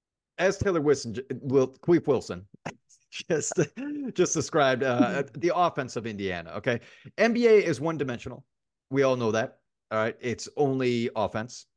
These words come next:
Speaker 1: So this is only going to improve your offense. Okay, now you have a big guy down low that could score the ball. That's not,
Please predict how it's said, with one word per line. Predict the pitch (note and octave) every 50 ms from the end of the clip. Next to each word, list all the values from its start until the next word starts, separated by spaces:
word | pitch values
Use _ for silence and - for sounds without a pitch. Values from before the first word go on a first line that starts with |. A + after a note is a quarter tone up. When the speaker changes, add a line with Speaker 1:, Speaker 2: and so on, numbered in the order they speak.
| _ _ _
Speaker 1:
So | - - D#3 C#3 C3+ C3 B2 B2
this | A#2 B2 D3 C#3 E3+
is | D3+ D3 -
only | E3+ F#3 F#3+ G3 F#3+ F#3+
going | D3+ F3 E3 D#3 D3 C3+
to | - D3+ C#3
improve | - C#3 A#2+ - - D3 C3 G#2+
your | A#2 G#2+ G2
offense. | F#2+ F2 - E2 D#2+ - - - - - _ _ -
Okay, | B2 A2+ A2
now | C3 D3+ E3+ F3
you | F#3 F3
have | D#3+ D3+ C3
a | C3+
big | G#2+ C#3 C#3+ A2+
guy | C#3 C3
down | B2 B2 B2 A#2+ A#2
low | A#2 A#2+ A2+
that | A2 G2+
could | - -
score | - - - B2 A#2
the | A2+
ball. | G2 G2+ A2 G#2+ G#2 G2+
That's | G#2 G#2 F#2+ -
not, | B2 A#2+ A2+ A2+ A2